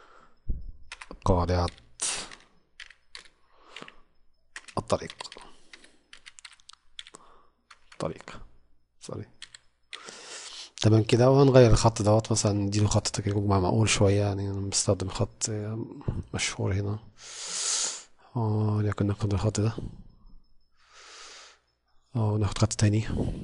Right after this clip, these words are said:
نشوف خط تاني مثلًا، وليكن ال-،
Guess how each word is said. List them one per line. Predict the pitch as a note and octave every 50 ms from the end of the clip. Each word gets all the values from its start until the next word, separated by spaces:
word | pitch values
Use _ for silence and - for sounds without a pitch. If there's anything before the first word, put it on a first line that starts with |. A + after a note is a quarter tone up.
| - - -
نشوف | - - - A#2
خط | - - G#2+ - G#2+
تاني | - G#2 G2+ G2+ G2+
مثلًا، | G#2 G#2 - G#2+ G2+ G2+ G#2 G#2+ G#2+ G#2+ G#2+
وليكن | G#2 G2+ G2 F#2+ - - G2+ G2
ال-، | F#2+ F#2+ F#2+ F#2+ F#2+ G2 F#2+ G2 G2 G2 F#2+ F2+